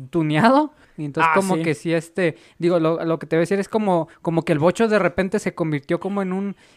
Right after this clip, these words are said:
Speaker 1: incluso en una aspiración, como de repente de, "Ay, yo quiero un bocho", ¿no? Como
Speaker 2: Eh,
Speaker 1: que
Speaker 2: ajá.
Speaker 1: siento que, que hasta tú como de chavo, no sé, como que te da la tentación de, "Ay,
Speaker 2: Por
Speaker 1: yo",
Speaker 2: agarrar autos
Speaker 1: de, de,
Speaker 2: viejos y
Speaker 1: de,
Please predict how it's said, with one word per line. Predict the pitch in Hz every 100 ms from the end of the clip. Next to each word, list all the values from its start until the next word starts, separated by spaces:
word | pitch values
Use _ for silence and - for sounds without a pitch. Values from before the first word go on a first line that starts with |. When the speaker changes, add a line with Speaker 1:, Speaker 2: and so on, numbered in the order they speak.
| -
Speaker 1:
incluso | 147 180 208
en |
una | 220
aspiración, | 220 - 165 147 - 185 220
como | 220 190
de |
repente | 160 156 170 165
de, |
"Ay, | 127 143
yo | 147
quiero | 190
un | 202
bocho", | 190 - 170
¿no? | 180
Como | 202 185
Speaker 2:
Eh, |
Speaker 1:
que | 202
Speaker 2:
ajá. | 190
Speaker 1:
siento | 226 226 285
que, | 269 208 - - _ _
que | 170
hasta | 165 160 - 165
tú | 151
como | 226 233 233 190 165
de | 147
chavo, | - 160 214 226
no | 220
sé, | 214 233
como | 226 196
que | 175
te | - 147
da | 147 165 190
la | 202 202
tentación | 180 147 143
de, | 147
"Ay, | 127
Speaker 2:
Por | 190
Speaker 1:
yo", | 185
Speaker 2:
agarrar | 170 175
autos | 220 220 226
Speaker 1:
de, |
de, | 156
Speaker 2:
viejos | 139 143
y |
Speaker 1:
de, | 135